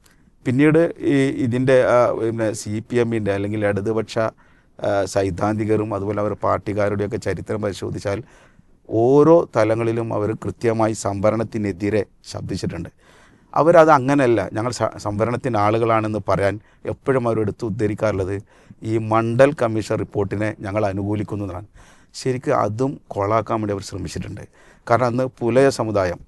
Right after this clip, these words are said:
പുലയ സമുദായം അതിൽ മണ്ഡൽ കമ്മീഷൻ റിപ്പോർട്ട് അനുസരിച്ചുകൊണ്ട് പുലയ സമുദായം ശരിക്കും ഒ ബി സിയിലാണ് വന്നത്.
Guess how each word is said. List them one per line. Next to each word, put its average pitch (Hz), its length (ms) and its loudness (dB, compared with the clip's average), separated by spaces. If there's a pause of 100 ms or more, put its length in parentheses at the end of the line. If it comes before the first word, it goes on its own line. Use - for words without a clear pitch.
(500)
പുലയ 127 240 2
സമുദായം 120 540 0
അതിൽ 113 320 0 (280)
മണ്ഡൽ 110 320 0
കമ്മീഷൻ 113 400 -2
റിപ്പോർട്ട് 110 400 -2
അനുസരിച്ചുകൊണ്ട് 104 640 -4 (500)
പുലയ 110 260 0
സമുദായം 107 580 -2
ശരിക്കും 104 320 -6
ഒ 107 180 2
ബി 113 200 -4
സിയിലാണ് 107 340 -2
വന്നത്. 82 300 -8